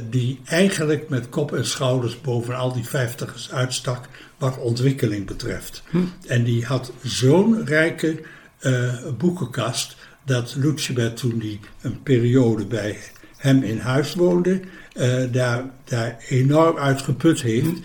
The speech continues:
Speaker 1: En ik denk dat hij op dat moment ook een keer, eh, behalve al die bekende wijsgeren uit de
Speaker 2: Hm.
Speaker 1: oudheid, ook Parmenides is
Speaker 2: Oké.
Speaker 1: tegengekomen.
Speaker 2: Oké. Maar je, je hebt het ongeveer al gezegd,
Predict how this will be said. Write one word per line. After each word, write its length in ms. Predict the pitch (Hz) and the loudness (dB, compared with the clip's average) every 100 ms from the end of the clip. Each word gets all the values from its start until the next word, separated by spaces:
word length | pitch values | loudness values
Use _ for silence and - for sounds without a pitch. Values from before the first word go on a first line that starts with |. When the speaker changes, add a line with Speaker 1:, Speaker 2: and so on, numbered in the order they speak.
| - - | -12 -4
Speaker 1:
En 140 | 127 | 2
ik 160 | 127 110 | 2 2
denk 260 | 143 143 | 2 2
dat 200 | 135 - | -2 0
hij 120 | 139 131 | 0 0
op 200 | 117 120 | 0 2
dat 200 | 151 151 | 0 0
moment 480 | 160 135 139 135 - | 0 2 4 2 0
ook 240 | 131 127 - | 0 0 0
een 160 | 120 | -8
keer, 440 | - 127 120 127 - - - - - | -4 0 2 2 -2 -16 -20 -20 -14
eh, 120 | - 139 131 | -6 -6 -4
behalve 460 | 110 104 123 104 117 | -4 0 0 -2 -4
al 280 | - 110 107 | -4 -4 -4
die 200 | 110 110 | -8 -8
bekende 500 | 110 - 147 160 143 | -8 -2 2 2 2
wijsgeren 760 | 143 139 135 - 147 135 123 147 | 2 2 2 4 6 6 6 2
uit 160 | 120 156 | 2 2
de 60 | |
Speaker 2:
Hm. 60 | 139 | 2
Speaker 1:
oudheid, 540 | 123 120 131 110 123 - - - - | 0 0 -2 -2 -2 -6 -18 -20 -8
ook 220 | 135 127 - | -4 -2 0
Parmenides 760 | 117 120 123 107 98 98 92 | 2 4 4 2 0 -4 -4
is 120 | 101 - | -6 -6
Speaker 2:
Oké. 120 | 120 | -4
Speaker 1:
tegengekomen. 800 | 107 107 120 127 - 98 90 - - - | -4 -4 -6 -8 -8 -8 -10 -14 -20 -16
Speaker 2:
Oké. 200 | 143 - 113 - - - - - - - - - | -14 -14 -18 -20 -20 -20 -20 -18 -18 -20 -20 -2
Maar 160 | 135 | 6
je, 180 | 160 180 - | 8 8 8
je 100 | 175 | 4
hebt 180 | 180 | 4
het 100 | 180 | 2
ongeveer 440 | - 175 - 180 170 | 0 -2 2 6 6
al 80 | 135 | 4
gezegd, 560 | 123 123 156 214 - | 0 4 4 4 0